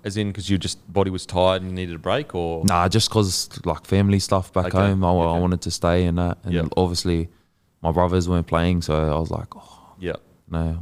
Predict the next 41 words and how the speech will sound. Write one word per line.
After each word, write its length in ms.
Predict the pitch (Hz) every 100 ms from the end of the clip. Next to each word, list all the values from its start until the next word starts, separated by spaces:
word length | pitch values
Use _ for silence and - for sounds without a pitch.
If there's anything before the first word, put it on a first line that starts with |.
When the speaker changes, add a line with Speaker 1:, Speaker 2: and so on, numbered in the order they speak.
| 95
Speaker 2:
might 120 | 87
as 80 | 82
well 60 | 85
s-, 180 | - -
just 200 | - - -
sit 160 | 80
this 180 | 85 90
one 140 | 82 85
out," 180 | 85
and 80 | 82
then 240 | 82 80 82 _ _ _ _ _ _ -
my 60 |
family 400 | - 87 87 85
and 100 | 85
that 200 | 85 85 - _ _
talked 320 | - 87 -
<laughs> 20 |
me 100 | 104
into 200 | 92 82
playing, 320 | - 87 87 87
so 160 | 85
Speaker 1:
Yeah. 100 | 82
Speaker 2:
yeah. 260 | 80 85 82 85 -
Speaker 1:
What 80 |
was 100 | 107
it 60 | 98
like 220 | 101 107
looking 220 | 98 101 98
down, 200 | 98 95
seeing 240 | - 101
the, 80 | 92 - -
the 60 | 92
famous 320 | - 98 95
blue 180 | - 98
jersey? 380 | 98 101 95 82 - _ -
Speaker 2:
Nah, 300 | 80 80 80
it 40 |
was 120 | 85 -
crazy, 400 | 92 95 90 98
eh? 200 | 95 95
Like, 200 | 85